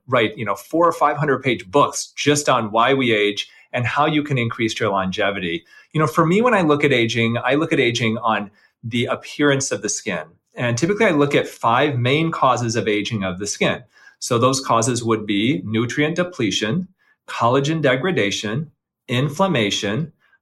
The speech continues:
oxidation or free radical production, and the buildup of cellular waste. Now, those are things that you can see. These are things that you can see in the aging process. There's also a lot of stuff going on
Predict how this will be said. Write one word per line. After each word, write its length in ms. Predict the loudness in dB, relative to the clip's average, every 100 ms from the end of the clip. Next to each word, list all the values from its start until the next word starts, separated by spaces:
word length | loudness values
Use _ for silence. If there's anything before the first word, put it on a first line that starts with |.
| -2
oxidation 680 | 2 2 0 0 0 0 -2
or 80 | -2
free 220 | 0 2
radical 360 | 2 2 2 0
production, 680 | 0 -2 -2 -2 -2 -4 -4
and 140 | -2
the 40 |
buildup 460 | 0 2 2 0 -2
of 120 | -4
cellular 440 | -2 -2 -2 -2 -2
waste. 420 | -2 -2 -8 -12 _ _ -20 -10 0
Now, 340 | 2 2 0
those 300 | -2 0 2
are 80 | 2
things 300 | 2 2 4
that 140 | 4
you 140 | 4 2
can 240 | 2 -2
see. 380 | -2 -2 -2 -2
These 240 | 0 2
are 80 | 2
things 240 | 0 0 0
that 80 |
you 100 | 0
can 160 | 0 -2
see 400 | -2 2 4 4
in 120 | 2
the 120 | -2
aging 340 | 0 0 -2 -4
process. 580 | 2 2 0 -4 -6 -10 -16 -4
There's 160 | 2 2
also 240 | 2 2
a 40 |
lot 180 | 4 4
of 60 | 2
stuff 220 | 0 -2
going 260 | 0 0 2
on 240 | 2 2